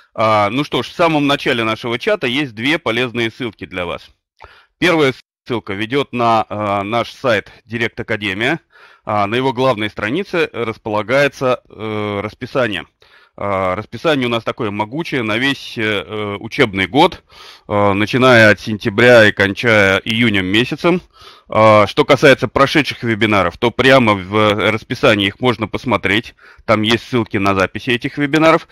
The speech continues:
Что касается тех вебинаров, которые будут, на них можно зарегистрироваться на все,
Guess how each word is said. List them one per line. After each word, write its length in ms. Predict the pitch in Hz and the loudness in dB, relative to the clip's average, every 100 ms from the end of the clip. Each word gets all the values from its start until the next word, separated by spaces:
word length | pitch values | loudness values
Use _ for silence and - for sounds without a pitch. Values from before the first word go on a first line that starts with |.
| - - | -20 -20
Что 200 | - 147 | -2 0
касается 440 | 143 - 147 127 | 2 6 4 4
тех 240 | 120 131 - | 0 -2 0
вебинаров, 480 | 123 117 120 110 - | -2 2 2 2 0
которые 440 | 117 127 117 113 | -2 2 2 2
будут, 440 | 107 160 190 - | 2 2 2 2
на 100 | 113 | 0
них 220 | 113 143 123 | 0 0 2
можно 300 | 131 120 107 | 0 2 0
зарегистрироваться 880 | 110 107 110 120 131 170 165 - | 0 -2 -4 -2 2 2 0 -2
на 200 | 117 107 | -2 0
все, 400 | 98 - 147 170 | -2 0 2 2